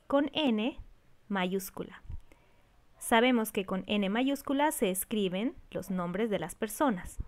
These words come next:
Tenemos en la primera palabra Noé. En la segunda palabra tenemos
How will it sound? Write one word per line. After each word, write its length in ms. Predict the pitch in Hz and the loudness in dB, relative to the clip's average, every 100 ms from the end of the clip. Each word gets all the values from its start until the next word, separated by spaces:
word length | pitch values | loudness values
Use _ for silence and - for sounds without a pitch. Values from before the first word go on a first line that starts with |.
| - - - - - | -10 -20 -20 -20 4
Tenemos 500 | 277 262 254 214 208 | 6 8 6 4 0
en 140 | 196 185 | 0 0
la 100 | 185 | -2
primera 420 | 185 185 190 196 | -4 -2 -2 0
palabra 540 | 285 285 254 277 381 - _ _ _ 208 | 4 6 6 2 -2 -12 _ _ _ 2
Noé. 640 | 208 196 180 180 240 175 - - - - - - - - - - - - _ _ _ _ _ _ - - - | 4 6 4 4 2 2 -2 2 4 6 6 6 6 2 -2 -4 -12 -16 _ _ _ _ _ _ -20 -12 4
En 160 | 262 | 6
la 100 | 233 | 6
segunda 440 | 208 208 202 208 226 | 2 0 2 2 4
palabra 500 | 302 285 269 302 - | 4 6 4 2 0
tenemos 720 | 196 190 226 247 285 381 - | 0 2 4 4 2 0 -8